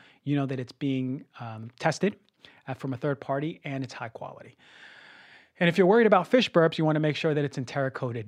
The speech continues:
Usually, a high quality fish oil will never give you fish, fish burps. The Omegagenics will never give you one. Whereas the Nature's Bounty and Nature Made, I can't vouch for those. Um, usually, uh, fish oils can become very rancid very quick. So unless it's Enteric coated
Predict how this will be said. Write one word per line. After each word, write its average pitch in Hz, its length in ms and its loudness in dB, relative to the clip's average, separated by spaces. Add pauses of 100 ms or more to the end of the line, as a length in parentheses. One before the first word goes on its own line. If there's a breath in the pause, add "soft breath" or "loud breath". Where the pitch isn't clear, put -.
Usually, 156 600 2
a - 60 -10
high 156 240 0
quality 139 320 0
fish 143 240 -6
oil 147 160 -2
will 143 80 -2
never 139 340 -4
give 110 200 -10
you 113 80 -12
fish, - 280 -12 (200)
fish 131 180 -6
burps. - 400 -14
The 135 100 -4
Omegagenics 143 540 -2
will 127 80 -10
never 120 220 -8
give 110 180 -12
you 110 80 -12
one. 120 240 -16 (320 soft breath)
Whereas 135 280 0
the 131 40 -6
Nature's 139 260 -2
Bounty 180 380 0
and 147 80 0
Nature 151 240 -2
Made, 160 300 0 (160)
I 139 100 -4
can't 131 260 -10
vouch 120 260 -8
for 143 120 -6
those. 123 340 -6 (120)
Um, 113 480 -10 (160)
usually, 147 540 -2
uh, 113 240 -10
fish - 220 -4
oils 151 200 -2
can 131 100 -8
become 127 220 -6
very 123 220 -6
rancid 135 440 -6
very 113 280 -8
quick. - 400 -4 (360 loud breath)
So 123 560 -4
unless 170 400 2
it's 165 160 -2
Enteric 160 440 -2
coated 175 420 0